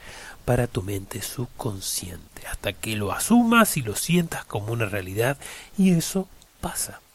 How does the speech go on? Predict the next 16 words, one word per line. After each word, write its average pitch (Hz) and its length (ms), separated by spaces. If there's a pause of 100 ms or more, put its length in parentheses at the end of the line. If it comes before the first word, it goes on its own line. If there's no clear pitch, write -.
(400)
Así - 360
funciona 98 640
la 90 100
realidad. 85 480 (880)
Al 151 120
principio 185 380
parece 180 300
que 151 100
no 135 160
pasa 123 260
nada, 107 440
por 120 160
eso 180 100
es 190 100
importante 170 760 (360)
ir 117 240